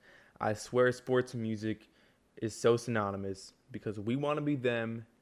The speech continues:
and they wanna be us." And that's some facts. Drizzy Drake said that in two thousand and ten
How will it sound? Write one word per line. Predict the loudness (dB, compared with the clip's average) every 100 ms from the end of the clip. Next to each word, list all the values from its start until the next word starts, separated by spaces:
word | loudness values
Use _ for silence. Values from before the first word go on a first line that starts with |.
| -8
and | -4 2
they | 4
wanna | 4 0
be | -2 0
us." | 0 -4 -8
And | -4
that's | -2 0
some | -4
facts. | -4 -6 -6 -12 -20 _ _ _ _ _ _ -14 -6
Drizzy | 2 4 4 4
Drake | 4 4 2
said | -2 2 2 2
that | -2 -2 -6 -12 _ _ -10
in | -6 -6
two | -4 -2 2
thousand | 2 2 0
and | -4 -6
ten | -8 -8 -8